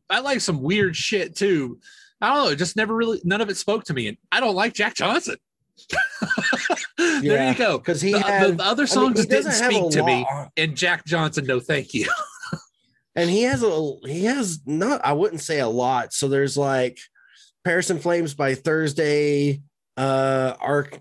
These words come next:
Speaker 2: let's see, Arc Arsenal at the dri-, by At the Drive-In. I already said Teenager. Good People by Jack Johnson. Lap Dance. Grand Scheme for a Color Film by Norma Jean.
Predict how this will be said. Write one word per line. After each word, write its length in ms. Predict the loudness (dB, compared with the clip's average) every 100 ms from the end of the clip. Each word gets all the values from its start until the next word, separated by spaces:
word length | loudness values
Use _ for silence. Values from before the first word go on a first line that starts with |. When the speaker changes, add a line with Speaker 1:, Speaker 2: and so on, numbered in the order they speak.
| _
Speaker 2:
let's 280 | -4 -2 0
see, 380 | 0 0 0 -2
Arc 420 | -2 -2 -2 -2
Arsenal 640 | -2 0 0 2 2 0
at 280 | 0 -2 -4
the 80 | -6
dri-, 280 | -4 -4 -4
by 240 | -2 -2
At 220 | 0 -4 -4
the 80 |
Drive-In. 760 | -4 0 0 0 0 2 0 -2
I 60 | -4
already 180 | -4 -2
said 200 | -4 -4
Teenager. 480 | -2 0 -2 -4
Good 240 | -2 -4 -2
People 240 | -6 -4
by 140 | -4 -2
Jack 260 | -4 -4
Johnson. 460 | -2 -2 -2 -4 -2
Lap 260 | -2 -2
Dance. 400 | -2 0 0 -4 -12 -20 -20 -20 -6
Grand 260 | -2 0 -2
Scheme 340 | 0 0 0
for 200 | 0 -2
a 40 |
Color 420 | -2 -2 0 2 0
Film 400 | 0 2 2 0
by 160 | 0
Norma 320 | 0 0 0 -2
Jean. 640 | -2 0 2 2 0